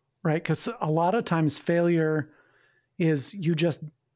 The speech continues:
didn't get the thing done that you said you were going to get done.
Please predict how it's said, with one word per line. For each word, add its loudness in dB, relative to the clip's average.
didn't 0
get 0
the -4
thing 2
done 2
that -2
you -2
said -2
you 0
were 0
going -2
to -8
get -6
done. -6